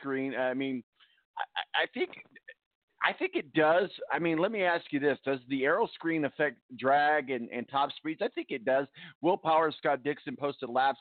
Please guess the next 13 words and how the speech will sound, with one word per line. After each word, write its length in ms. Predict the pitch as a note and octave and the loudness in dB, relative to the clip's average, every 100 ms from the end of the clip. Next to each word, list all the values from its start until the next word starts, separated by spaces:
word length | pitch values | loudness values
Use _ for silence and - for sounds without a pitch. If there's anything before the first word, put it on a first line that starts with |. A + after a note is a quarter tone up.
| - | -8
in 200 | C3+ C3 | -6 -4
excess 400 | A#2 B2 - C#3+ B2 | 0 -2 -2 -4 -4
of 80 | - | -8
two 100 | C#3 | -4
hundred 220 | C3 B2 | -2 0
and 120 | A#2+ A#2 | -2 -2
twenty-five 440 | C#3 B2+ C3+ A#2+ | -4 0 0 2
miles 340 | A#2+ A#2+ B2 | 4 4 2
an 100 | A2+ | 2
hour 200 | A#2+ B2 | 4 4
in 120 | A#2+ A2 | 4 0
the 100 | A2+ | 0
initial 380 | A#2+ - A2 | 0 0 -6